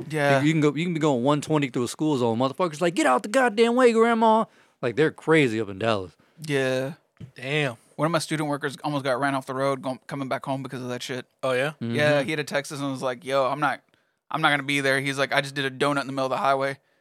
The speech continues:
Speaker 1: <laughs> We're like,
Speaker 3: Nice.
Speaker 1: "What the fuck?" And he's like, "Yeah, I was doing eighty and they passed me doing a hundred."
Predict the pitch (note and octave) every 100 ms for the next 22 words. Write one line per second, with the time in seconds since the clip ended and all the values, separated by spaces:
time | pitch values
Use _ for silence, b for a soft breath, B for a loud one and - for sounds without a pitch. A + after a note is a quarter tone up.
0 | _ A#2+ D#3+ G3+ F3+ F3+ F#3+ F3+ C3 F#3
1 | F3+ F3 D#3+ D3+ C#3+ D#3+ D3 D3+ D3 -
2 | D3+ D#3 D3 C#3 C3+ D#3 C#3 D3+ C#3+ C3+
3 | C#3 C#3+ C3